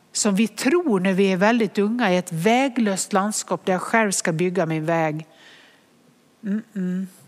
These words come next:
Det är sällan det blir bra. Utan det är någon som ändå vid olika vägskäl vill vara med och vägleda dig och mig om vi tar emot den hjälpen. För att se,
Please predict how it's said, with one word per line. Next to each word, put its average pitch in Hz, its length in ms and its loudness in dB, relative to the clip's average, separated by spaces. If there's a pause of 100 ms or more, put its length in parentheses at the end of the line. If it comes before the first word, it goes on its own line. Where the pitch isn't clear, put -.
(260)
Det 196 180 0
är 190 40 -2
sällan 214 640 0
det 175 120 0
blir 170 160 -2
bra. 180 400 -6 (540)
Utan 190 420 -2 (140)
det 190 140 0
är 226 80 2
någon 214 420 0
som 185 420 -2
ändå 196 580 -2 (420)
vid 190 220 2
olika 202 460 2
vägskäl 185 960 0
vill 180 380 0
vara 180 140 0
med 185 440 2
och 160 220 -4
vägleda 185 600 0
dig 170 280 0
och 160 60 -4
mig 170 340 -2 (300)
om 202 140 0
vi 180 100 0
tar 185 220 -2
emot 190 360 -4
den 160 160 -2
hjälpen. 165 560 -6 (400)
För 180 160 -2
att 175 120 -2
se, 185 440 0